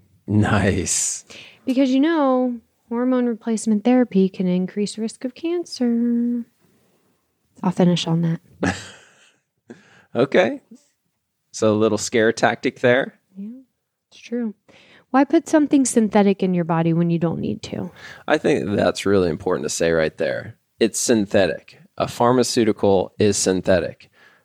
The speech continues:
Speaker 1: A fake hormone or a supplemental hormone is synthetic.
Speaker 2: Correct.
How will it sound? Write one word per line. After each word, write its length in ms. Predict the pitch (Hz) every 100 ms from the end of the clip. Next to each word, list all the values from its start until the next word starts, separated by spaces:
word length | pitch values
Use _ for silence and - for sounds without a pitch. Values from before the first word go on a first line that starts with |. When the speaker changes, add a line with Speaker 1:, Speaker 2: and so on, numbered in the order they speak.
| _
Speaker 1:
A 320 | - 104 104 98
fake 320 | - 117 -
hormone 600 | 113 113 104 92 98 95
or 220 | - 92
a 40 | -
supplemental 540 | 120 - 110 104 98
hormone 540 | 110 110 98 85 90 -
is 140 | 92 -
synthetic. 760 | - 95 92 98 - - _ _
Speaker 2:
Correct. 300 | 202 180